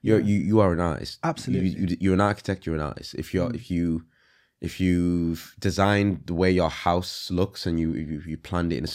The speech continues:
Speaker 1: certain way,
Speaker 2: Yeah.
Speaker 1: that's art. You've, you've, it's a, it's, it's, it's a, it's, it's something that you've created. You, you've, you've,
Speaker 2: Absolutely.
Speaker 1: you've
Speaker 2: From
Speaker 1: not physically
Speaker 2: yeah.
Speaker 1: made the products, but you've, you've put them and you've placed them in a certain way. You've arranged it in a certain way.
Speaker 2: Mm.
Speaker 1: It functions in, in a way that you like, that you love.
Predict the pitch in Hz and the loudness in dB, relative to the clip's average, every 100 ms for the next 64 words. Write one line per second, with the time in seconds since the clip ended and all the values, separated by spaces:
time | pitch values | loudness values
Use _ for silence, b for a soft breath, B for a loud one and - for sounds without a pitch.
0 | 92 85 80 82 87 85 - B 135 123 | -2 0 -2 -2 0 -2 -6 B -8 -8
1 | 117 _ 82 - 78 71 65 - - - | -10 _ -6 -4 -4 -2 -4 -12 -18 -4
2 | 90 - 90 80 - _ - - - 95 | -4 -2 -2 -4 -10 _ -8 -6 -4 -4
3 | - 92 - - - 85 - 85 - - | -4 -6 -4 -8 -6 -8 -8 -10 -10 -10
4 | 92 - 123 120 95 92 - 113 101 73 | -8 -2 0 2 0 -2 -2 0 0 -2
5 | 82 - 92 82 92 - 92 87 - _ | -4 -2 -2 0 -2 0 0 0 -6 _
6 | - 120 113 - 113 98 104 90 87 - | -6 2 2 2 0 2 2 2 2 0
7 | 98 110 - 85 87 - - 87 - - | 0 -2 -2 -4 -4 -6 -6 -6 -4 -4
8 | - 90 85 78 - 90 - 82 - 82 | 0 0 0 -2 0 0 0 -4 -2 -4
9 | 85 64 78 80 73 76 87 90 85 78 | -4 -2 -2 -2 -2 0 0 0 -2 -4
10 | - 80 58 78 78 B 139 120 131 90 | -4 -4 -4 -4 -6 B -6 -6 -8 -10
11 | - 92 87 87 82 78 78 - 80 76 | 0 0 2 0 0 0 -2 -2 -2 0
12 | 78 78 78 76 80 80 78 78 - 76 | 0 -2 -4 -4 -2 -2 -2 -4 -8 -6
13 | 76 73 73 | -6 -4 -6